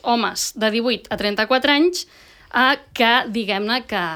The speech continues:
que no hi estan d'acord o són els que mostren un suport més baix i un suport a més que ha anat baixant, eh, amb els anys en aquesta franja d'edat.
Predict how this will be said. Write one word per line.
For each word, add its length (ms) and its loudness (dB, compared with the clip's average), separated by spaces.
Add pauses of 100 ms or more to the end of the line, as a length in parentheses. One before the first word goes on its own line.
(140)
que 140 -10
no 80 -4
hi 20 -4
estan 220 -2
d'acord 320 2
o 100 -4
són 220 -2
els 180 0
que 140 -2
mostren 560 -2
un 160 -4
suport 400 -2
més 240 0
baix 180 2
i 60 -2
un 80 -4
suport 260 -4
a 60 -4
més 240 -6 (320)
que 80 0
ha 60 0
anat 120 0
baixant, 380 -2
eh, 240 -2 (160)
amb 160 0
els 80 -6
anys 240 0
en 80 -4
aquesta 240 -12
franja 320 -6
d'edat. 400 -12